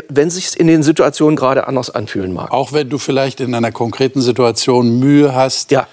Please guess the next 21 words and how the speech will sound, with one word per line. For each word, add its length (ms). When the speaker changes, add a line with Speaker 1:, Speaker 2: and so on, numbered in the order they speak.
Speaker 2:
das 160
Vertrauen 500
Speaker 1:
Ja. 120
Speaker 2:
tatsächlich 340
Speaker 1:
Ja. 60
Speaker 2:
aufzubringen, 760
dass 220
er 100
dich 300
da 160
Speaker 1:
Ja. 120
Speaker 2:
durchbringt. 540
Speaker 1:
Oder 200
wenn's 200
mir 120
gerade 200
so 140
geht, 260
in 160
meinem 200
persönlichen, 340